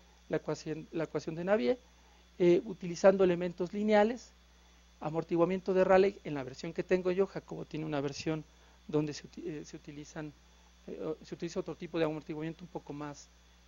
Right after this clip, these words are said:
elaborado y más, más, eh, eh, digamos, un poco más elaborado y mejor. Y, eh, utilizamos fronteras absorbentes paraxiales, es decir,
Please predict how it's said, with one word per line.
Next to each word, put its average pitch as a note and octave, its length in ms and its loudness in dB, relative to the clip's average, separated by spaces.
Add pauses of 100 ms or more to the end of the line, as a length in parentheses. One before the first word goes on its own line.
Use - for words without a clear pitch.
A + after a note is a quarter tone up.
elaborado D#3+ 520 -2
y D#3+ 40 -10
más, C#3 320 -12
más, C#3+ 360 -14
eh, D#3+ 220 -16 (880)
eh, D3+ 260 -16 (340)
digamos, D3+ 380 -12 (800)
un A#3 140 -2
poco G3+ 200 2
más F3+ 200 -2
elaborado E3+ 440 2
y E3 80 -4
mejor. - 380 -10 (920)
Y, A#3+ 360 0
eh, F#3+ 100 4 (120)
utilizamos F#3+ 580 -6
fronteras F3 400 -4
absorbentes F3+ 440 -10
paraxiales, F#3 480 -2
es E3 120 -10
decir, F#3 300 -6